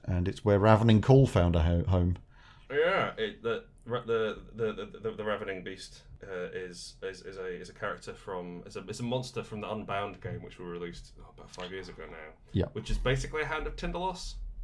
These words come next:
Speaker 1: 'Cause that's the best Cthulhu Mythos monster.
Speaker 2: In, in that it, it, it, like, it hides in your mind. It hides, it hides in your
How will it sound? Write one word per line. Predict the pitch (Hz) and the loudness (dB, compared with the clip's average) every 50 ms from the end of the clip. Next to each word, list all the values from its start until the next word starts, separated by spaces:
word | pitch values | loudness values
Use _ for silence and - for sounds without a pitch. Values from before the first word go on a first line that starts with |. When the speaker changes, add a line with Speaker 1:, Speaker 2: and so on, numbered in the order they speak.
| - - - | -10 -8 4
Speaker 1:
'Cause | - 127 104 85 | 6 8 8 8
that's | 98 92 - | 6 2 0
the | 92 | 4
best | 76 95 87 - - - - - | 6 6 6 6 4 -2 -6 -4
Cthulhu | - - - 92 85 82 82 | -2 2 4 4 4 6 6
Mythos | 85 82 71 87 80 71 95 | 6 4 4 2 -2 -2 -2
monster. | 87 85 80 - - - - - 143 - - | -2 -2 -4 -6 -8 -8 -8 -8 -8 -8 -10
Speaker 2:
In, | 95 95 92 90 87 87 - - - | -10 -10 -10 -10 -12 -12 -14 -12 -10
in | 101 92 92 90 | -10 -10 -8 -8
that | 95 95 104 | -8 -8 -10
it, | 98 87 - | -10 -12 -12
it, | 101 104 - - 110 | -14 -16 -14 -14 -12
it, | 98 | -10
like, | 95 95 - | -10 -8 -8
it | 104 101 - | -8 -8 -6
hides | - 117 113 110 107 98 90 - | -4 -2 -2 -2 -2 -4 -8 -12
in | - 98 101 95 92 | -12 -12 -10 -10 -6
your | 90 92 90 90 90 87 87 87 - - - - - - - - 113 | -4 -2 -2 0 -2 -2 -6 -8 -12 -18 -20 -20 -20 -20 -20 -14 -12
mind. | 117 107 104 101 92 87 85 82 85 82 - - - - | -8 -6 -6 -6 -6 -6 -8 -10 -12 -14 -16 -18 -16 -16
It | - - | -10 -8
hides, | 110 101 98 98 98 | -6 -6 -6 -6 -8
it | 98 87 85 | -12 -12 -8
hides | 90 107 107 98 90 98 | -4 -4 -4 -4 -4 -6
in | 95 92 | -10 -8
your | 90 90 87 87 87 85 87 | -6 -4 -2 -2 -4 -4 -6